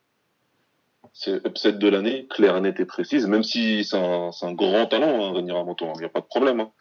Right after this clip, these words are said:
C'est un très grand talent, même, mais bon, de là à mettre K O, euh,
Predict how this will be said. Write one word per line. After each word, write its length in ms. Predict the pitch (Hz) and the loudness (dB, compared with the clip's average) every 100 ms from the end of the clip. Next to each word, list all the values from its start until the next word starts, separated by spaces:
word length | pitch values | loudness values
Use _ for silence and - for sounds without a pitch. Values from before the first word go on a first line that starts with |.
| - - - - _ | -20 -18 -20 -20 _
C'est 180 | - - | -14 -8
un 60 | 87 | -6
très 220 | - 110 | 0 4
grand 180 | 104 104 | 6 6
talent, 260 | - 147 | 4 4
même, 180 | 113 87 | 2 -2
mais 100 | 87 | -4
bon, 160 | 90 95 | -4 -2
de 100 | 98 | 2
là 140 | 107 | 4
à 40 | 110 | 4
mettre 180 | 98 | 0
K 80 | - | 2
O, 360 | 113 117 110 95 | 4 4 4 0
euh, 240 | 90 85 | -4 -8